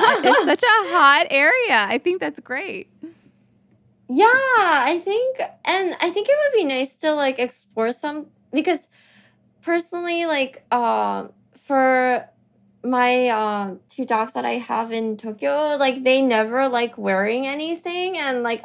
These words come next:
Speaker 2: that's understandable because, you know, they're <laughs> not, I feel like they're not used to, like, wearing stuff. But I think it would be nice if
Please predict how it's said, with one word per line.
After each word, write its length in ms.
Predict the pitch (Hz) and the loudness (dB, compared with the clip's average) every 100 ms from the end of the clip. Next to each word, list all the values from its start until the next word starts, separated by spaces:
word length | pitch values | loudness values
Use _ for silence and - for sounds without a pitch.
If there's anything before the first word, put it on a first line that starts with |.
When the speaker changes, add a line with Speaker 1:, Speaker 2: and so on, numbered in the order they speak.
| - | -6
Speaker 2:
that's 220 | 240 233 | -4 -2
understandable 960 | - 233 233 240 - 190 196 220 262 269 | -2 -2 -2 -4 -4 -4 -2 -2 0 0
because, 340 | 262 240 220 | 0 -2 -4
you 100 | 214 | -2
know, 140 | 190 180 | -4 -4
they're 260 | 196 254 - | -2 -2 -2
<laughs> 80 | - | 0
not, 260 | 370 - 679 960 880 539 - | 0 0 0 4 4 4 2
I 440 | 359 370 466 415 427 | 2 4 6 6 6
feel 160 | 359 | 6
like 400 | 392 392 392 - _ - 494 784 831 762 539 - - | 6 4 0 -8 _ -8 -2 0 0 -2 -6 -12 -4
they're 260 | 285 320 311 | 2 4 4
not 300 | 302 277 254 | 2 2 0
used 340 | 247 285 - | 0 -2 -4
to, 140 | 339 | 0
like, 220 | 330 330 330 | 0 0 -2
wearing 260 | 320 339 | -4 -4
stuff. 240 | 349 381 381 | -2 -2 2
But 140 | 349 | 4
I 140 | - 320 | 4 2
think 180 | 311 320 | 0 0
it 80 | |
would 160 | 381 381 | 0 2
be 140 | 339 | 0
nice 340 | 277 220 233 - | 0 0 -2 -2
if 320 | 294 302 _ | -4 -6 _